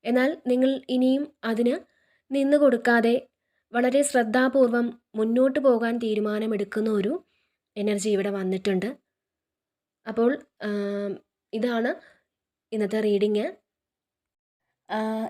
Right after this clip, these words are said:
ഈ ഒരു റീഡിങ് നിങ്ങൾക്ക് ഇഷ്ടമായിട്ടുണ്ടെങ്കിൽ നിങ്ങൾ ഈ ചാനൽ കൂടി സപ്പോർട്ട് ചെയ്യാൻ മറക്കരുത്.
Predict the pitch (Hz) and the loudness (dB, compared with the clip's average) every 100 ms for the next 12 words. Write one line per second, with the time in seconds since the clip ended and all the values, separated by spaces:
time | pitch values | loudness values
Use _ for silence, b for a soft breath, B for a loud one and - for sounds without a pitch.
0 | 247 240 240 247 240 247 262 262 233 220 | 2 4 4 4 4 4 4 2 2 0
1 | 208 214 214 - - - 202 190 190 190 | -2 -2 -2 -4 -8 -6 -6 -4 -6 -4
2 | 185 180 185 196 359 - b b b b | -2 -2 -2 -2 -4 -6 b b b b
3 | b _ 202 190 190 190 190 190 - 196 | b _ -8 -4 -4 -4 -4 -6 -2 -2
4 | 185 185 202 196 247 349 B B B B | 0 -2 0 2 2 0 B B B B
5 | _ - 196 - 185 196 202 196 202 196 | _ -4 -4 -4 -6 -4 -2 -2 -2 -4
6 | 180 190 196 196 311 403 | -4 -2 -2 0 0 0